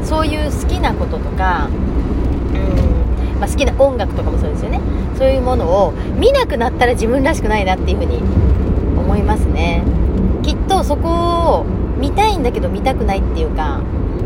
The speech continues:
うん、なんか自分の中でブレてると、そこを見れないようになってるんじゃないかなっていうふうに思います。皆さんもね、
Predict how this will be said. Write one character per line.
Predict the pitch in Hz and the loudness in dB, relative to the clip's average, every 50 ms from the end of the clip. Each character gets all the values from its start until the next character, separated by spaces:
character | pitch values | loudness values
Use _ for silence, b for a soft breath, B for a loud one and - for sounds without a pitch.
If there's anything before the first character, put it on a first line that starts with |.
| - - - | -4 -2 -2
う | 180 185 196 190 185 - - - - | -2 0 0 0 0 -2 -2 -2 -2
ん、 | |
な | - | -2
ん | - | -2
か | 220 | 0
自 | 185 185 233 | 0 0 2
分 | 247 294 | 2 2
の | 320 | 0
中 | 320 330 330 - - | 0 0 0 0 0
で | - | 0
ブ | - 180 180 | 0 0 2
レ | - - - | 2 0 0
て | 190 180 | 0 -2
る | 160 165 | -2 -2
と、 | 165 - 180 185 180 165 165 - | -2 0 0 2 2 0 0 -2
そ | - - | -2 -2
こ | 185 262 269 269 | 0 2 2 2
を | 247 | 2
見 | 202 - | 2 0
れ | 170 190 - | 0 0 0
な | - - | 0 0
い | - 202 - | 0 0 2
よ | - 240 | 2 2
う | 226 | 0
に | 185 | 0
な | 190 - | 0 0
っ | |
て | 190 - - | 0 0 0
る | - 185 - | 0 -2 -2
ん | - - - - | -2 -2 0 0
じ | 160 | 0
ゃ | 156 | -2
な | 170 | -2
い | 170 175 | -2 -2
か | 180 175 | -2 0
な | 196 214 | 0 0
っ | - | 0
て | - 160 | -2 -2
い | 151 | -2
う | |
ふ | 156 | -2
う | - | -2
に | |
思 | - - | -2 -2
い | - | -2
ま | - - - | -2 -2 -2
す。 | - - B B B B B B B B B - | -2 -2 B B B B B B B B B -2
皆 | 170 185 | 0 0
さ | - - | 0 0
ん | 175 | 0
も | 175 | 0
ね、 | - 208 - | 0 0 0